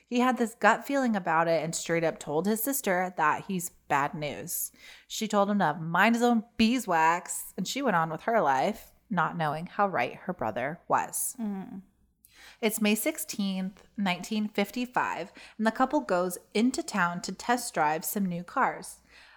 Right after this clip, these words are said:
Speaker 1: Leonard, being the showy man that he is, tells the salesman that they are thinking about moving abroad to go live overseas, you know, maybe live in Spain. That night,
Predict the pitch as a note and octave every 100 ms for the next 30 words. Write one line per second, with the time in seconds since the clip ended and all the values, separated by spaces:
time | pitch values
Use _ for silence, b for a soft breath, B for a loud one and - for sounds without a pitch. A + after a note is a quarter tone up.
0 | B A3 A3+ F#3+ E3+ - - G#3 F#3 E3+
1 | - D#3+ E3+ F3 E3+ D#3+ D#3 D#3 F3 G3+
2 | E3 G#3 - B B - C4 D4 E4+ -
3 | F#3+ D#3 - D#3+ E3+ - F3+ F#3+ F3 D3
4 | F3 E3 G3+ G3+ G#3 F#3+ E3 D#3+ F#3 F#3
5 | F#3 E3 F3 F#3+ C3 A#2+ - _ _ -
6 | D#4 G4+ F#4+ F4+ F4 D4+ D4+ C#4+ E4 G3
7 | C#3 - - D4+ D4 F#3+ A3+ - C4 C4
8 | B3+ C4 B3+ A#3+ A#3+ - C4+ C4+ F#3 E3+
9 | E3+ _ _ _ _ _ _ A#3 C#4+ A#3+
10 | F#3+ D#3 F3+